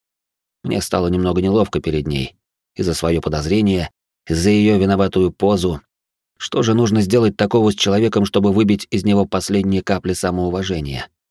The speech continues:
Я решительно потянул ее вверх, поднимая с колен. "И я не хочу, чтобы ты больше вставала передо мной на колени. Понятно?" "Юки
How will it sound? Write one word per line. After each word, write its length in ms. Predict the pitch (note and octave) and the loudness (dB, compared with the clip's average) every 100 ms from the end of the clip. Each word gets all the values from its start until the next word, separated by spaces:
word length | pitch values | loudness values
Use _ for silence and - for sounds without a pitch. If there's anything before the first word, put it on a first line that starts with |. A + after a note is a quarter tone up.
| _ _ _ _ _ - | _ _ _ _ _ -4
Я 220 | A#2 B2 | 0 2
решительно 460 | A2+ B2+ A#2 A2+ G#2 | 2 2 2 2 2
потянул 360 | G2+ G#2 G2 | 2 2 2
ее 160 | F#2+ F#2+ | 2 2
вверх, 360 | F2+ F2 F2 - | 2 0 -2 -6
поднимая 440 | E2 E2+ E2 D#2+ | -4 -2 -2 -4
с 60 | - | -4
колен. 360 | D#2+ D2 B1 - _ _ _ _ _ _ - | -4 -4 -8 -16 _ _ _ _ _ _ -6
"И 120 | C#2+ | -2
я 160 | E2 G2 | 0 2
не 120 | G#2+ | 2
хочу, 340 | G2+ G#2 C3 A#2+ | 2 2 2 0
чтобы 300 | G2 F2+ F#2 | 0 -2 0
ты 100 | F#2 | 0
больше 280 | G2 F#2 | 0 0
вставала 400 | E2+ F#2 F#2 F#2 | -2 -2 0 0
передо 280 | E2+ F#2 F2+ | 0 0 0
мной 140 | F#2 F2 | -2 -2
на 80 | |
колени. 440 | E2+ F#2 E2+ E2 C#2+ _ _ - | -2 -2 -2 -4 -6 _ _ -6
Понятно?" 580 | D#2 F#2+ C#3 C3+ F2 - _ _ _ _ _ _ _ _ | -4 0 0 0 -2 -4 _ _ _ _ _ _ _ _
"Юки 380 | G#2 C#3 - | -2 -2 -2